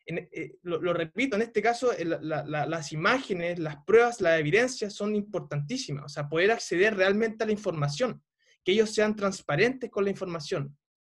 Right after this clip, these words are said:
Eh, entonces, al final, no, no veo que ellos aporten al, a la solución del problema, sino que más bien ellos se atrincheran en un gobierno que les da, eh, les da de más apoyo, cuando el gobierno debería ser duro con Carabineros. Y,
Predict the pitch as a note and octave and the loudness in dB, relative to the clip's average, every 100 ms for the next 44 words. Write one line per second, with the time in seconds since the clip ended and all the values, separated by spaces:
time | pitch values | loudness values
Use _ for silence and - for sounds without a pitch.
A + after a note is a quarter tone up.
0 | _ _ _ _ _ - D#3 D3+ D3+ C#3+ | _ _ _ _ _ -8 -2 0 2 0
1 | C#3+ D#3 D3 A3 A#3 A#3+ A3+ F#3 A#3+ C4+ | -2 -6 -4 -4 0 -2 0 0 0 0
2 | - _ _ _ F3 F#3+ F3 F#3 F3+ B3 | -6 _ _ _ -4 -2 0 2 8 8
3 | C#4 B3 B3 C4 - F3 D3 G#3 C4 C4 | 8 4 -2 -2 -4 -4 2 4 4 2
4 | A#3 A3+ A3+ - F3+ F3 E3+ - E3 D3 | -2 -2 -4 0 0 2 -2 -4 -6 -2
5 | G#3 G3+ F3+ E3+ E3 D3 E3+ F3 G3+ A3 | -2 -2 -2 0 0 -2 -4 -4 0 0
6 | G3 G#3 A3 A3+ A3 G3 D#3 D#3 D3 G#3+ | 0 2 4 4 2 -2 -2 -8 -2 2
7 | A3 A3+ G#3 F#3+ G3+ G3 F#3+ G#3 G#3 G3+ | 2 2 0 0 0 2 2 2 2 0
8 | F3 D#3 D3 C#3+ F#3 A3+ B3 _ _ _ | -2 -2 -2 0 2 2 0 _ _ _
9 | - D#3 D3+ D3 D3 C#3+ C#3+ - D3+ D3+ | -4 0 2 2 0 -2 -4 -6 -8 -2
10 | F#3 A3 G3+ G#3+ F#3+ G#3 A3 F3+ G#3+ - | 2 2 4 4 4 6 4 4 -2 -8
11 | _ - E3 E3 D#3 G#3 B3 G#3 B3+ - | _ -8 -4 -2 0 2 4 4 2 0
12 | B3+ G3+ C#4+ C#4 B3 G#3+ F#3 C4+ A3 G3 | -2 -2 -2 -2 0 0 2 0 -2 -6